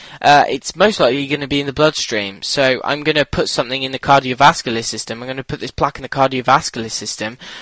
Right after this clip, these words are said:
so it can pick up the sulfate." And unfortunately, for people with heart disease, um, you know,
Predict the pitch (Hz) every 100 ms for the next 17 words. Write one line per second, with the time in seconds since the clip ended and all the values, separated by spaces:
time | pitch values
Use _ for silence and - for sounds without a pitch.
0 | - - 170 175 156 170 160 170 - -
1 | - 190 185 - 113 92 139 160 - 202
2 | 175 160 123 117 117 147 135 165 165 151
3 | 139 147 175 180 151 131 117 135 - -
4 | - - - - 120 135 135 131 131 131
5 | - _ _ - 160 147 -